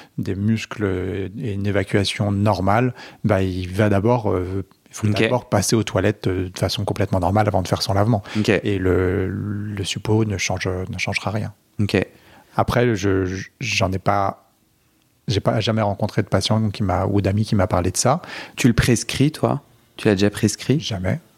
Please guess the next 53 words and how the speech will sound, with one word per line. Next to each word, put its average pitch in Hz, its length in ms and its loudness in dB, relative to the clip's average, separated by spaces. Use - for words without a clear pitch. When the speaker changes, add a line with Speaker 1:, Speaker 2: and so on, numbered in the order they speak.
Speaker 2:
Ok. 98 160 2
Speaker 1:
Parce - 260 0
que, 92 640 -2
parce - 160 0
que - 100 2
c'est - 140 0
vraiment 104 260 2
des 110 140 0
choses - 260 0
qu'on 95 240 -2
uti-, 107 220 -2
qu'on 95 320 -2
utilise. 110 540 0
Speaker 2:
Quand 98 180 2
t'as 95 180 2
un 90 160 0
blocage, 101 800 2
euh, 82 380 2
Speaker 1:
Non, 82 160 -6
ça - 160 -8
s'utilise - 320 -2
surtout - 380 0
chez - 160 0
des 98 80 -2
personnes 98 440 -2
âgées 92 240 0
alitées, 95 220 -2
Speaker 2:
Ouais. 120 640 2
Speaker 1:
euh, 95 160 -2
des 90 100 -6
personnes 107 460 -2
qui, 101 280 -4
euh, 90 40 2
Speaker 2:
Âgées 113 340 2
alitées, 107 400 2
oui, 110 200 2
pardon, 98 240 0
Speaker 1:
Oui. 101 40 -6
Speaker 2:
qui - 160 -6
restent 101 280 0
au 110 60 4
lit 110 180 2
et 110 40 2
du 101 160 2
coup 117 200 -2
dont, 92 260 2
dont 95 160 2
le 101 80 0
transit 110 420 -2
fonctionne 104 380 0
moins 98 220 2
bien. 98 140 2
Speaker 1:
Exactement. 123 540 -2